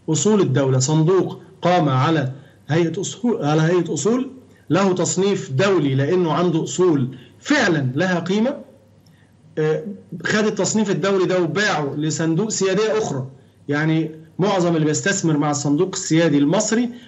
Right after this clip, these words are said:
هو الصندوق السيادي الإماراتي. الصندوق الس-، السيادي ال-، الإماراتي عنده اتنين، أبو ظبي ودبي،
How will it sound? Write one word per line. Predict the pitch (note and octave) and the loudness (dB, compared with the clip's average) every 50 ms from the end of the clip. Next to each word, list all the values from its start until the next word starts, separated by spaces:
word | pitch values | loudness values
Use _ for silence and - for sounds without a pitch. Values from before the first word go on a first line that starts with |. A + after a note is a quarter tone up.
| - - D3 | -8 -2 0
هو | E3 | 0
الصندوق | E3+ E3 - D#3 D3+ D3+ F3 F3 | 0 0 0 0 2 2 0 -2
السيادي | - - - D#3+ D#3 D#3 D#3 | -2 -2 0 0 2 2 2
الإماراتي. | D3 C#3+ C#3 C3+ C#3 D3 F3 G#3 G#3+ - A#3 A#3 - | 2 0 0 0 2 2 2 0 0 -2 -4 -6 -6
الصندوق | D3+ C3 - - C#3 C3+ D3 D#3+ D#3+ | -6 -6 -4 -2 0 0 0 0 -2
الس-، | - - - C#3+ | -2 -4 -4 -4
السيادي | C3+ C#3+ F3 F3+ F3+ E3+ | 0 2 2 2 2 2
ال-، | D#3+ E3 - - - - - C#3+ | 0 -2 -6 -12 -18 -8 -2 0
الإماراتي | D3+ D#3 D#3 D#3+ F3 G3+ G3 G3 | 0 2 2 2 0 0 0 0
عنده | D#3+ F3 F3+ F3+ D#3 D3 | 0 0 0 -2 -2 -2
اتنين، | C3 D#3 D#3 D3 C3+ C3 | -2 -2 0 0 0 -2
أبو | C3 C3 C3+ | -2 -2 -2
ظبي | C3+ E3 F3+ F#3 F3 D3 | -2 0 0 0 0 0
ودبي، | C#3+ C#3 C#3 C3 C#3 B2+ A#2 | 0 0 0 0 0 -2 -2